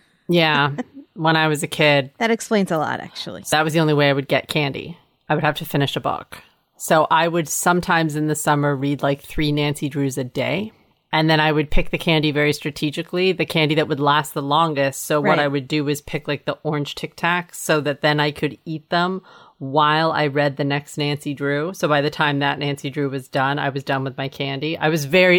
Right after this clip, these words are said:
Speaker 1: it was all strategy with the
Speaker 2: Okay,
Speaker 1: candy and
Speaker 2: my
Speaker 1: the books.
Speaker 2: face at you considering orange Tic Tacs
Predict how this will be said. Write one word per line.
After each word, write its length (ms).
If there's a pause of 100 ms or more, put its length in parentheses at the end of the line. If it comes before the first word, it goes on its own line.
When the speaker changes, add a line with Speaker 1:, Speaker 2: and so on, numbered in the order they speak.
Speaker 1:
it 80
was 120 (120)
all 240
strategy 760
with 80
the 60
Speaker 2:
Okay, 220
Speaker 1:
candy 240
and 60
Speaker 2:
my 200
Speaker 1:
the 60
books. 80
Speaker 2:
face 520
at 220
you 200
considering 920
orange 460
Tic 200
Tacs 460